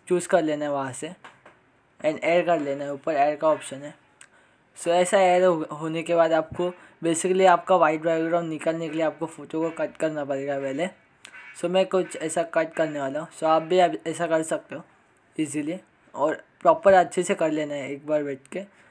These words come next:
So यहाँ पे नेक्स्ट कर लेना है and so जहाँ पे आपको लग रहा है कि ये, तो आपको वहाँ पे इरेज कर लेना है and then सेव कर लेना है।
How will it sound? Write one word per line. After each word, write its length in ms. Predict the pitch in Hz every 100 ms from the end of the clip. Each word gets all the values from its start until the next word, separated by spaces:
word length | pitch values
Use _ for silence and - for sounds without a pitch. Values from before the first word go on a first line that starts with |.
| _ _ -
So 100 | 165
यहाँ 260 | 160 151 147
पे 100 | 170
नेक्स्ट 300 | 160 156 -
कर 120 | 165
लेना 240 | 147 139 147
है 100 | 170 _ _ 202
and 280 | 143 147 156
so 200 | 151 151 _ _ - _
जहाँ 180 | 151 165
पे 180 | 170 202
आपको 300 | 196 196 196
लग 220 | 180 165
रहा 140 | 170 170
है 220 | 165 165
कि 180 | 160 160
ये, 360 | 151 147 151 - _ _ _ -
तो 80 | 165
आपको 260 | 160 160
वहाँ 260 | 175 160 160
पे 140 | 175 165
इरेज 260 | 156 160
कर 200 | - 160
लेना 240 | 143 143 147
है 100 | 185 _ - _ _ _ _ _ _ _ _ _ _ - _ _ _
and 180 | 139 143
then 160 | 156 165
सेव 240 | 165 165
कर 160 | 156 147
लेना 260 | 127 123
है। 140 | 123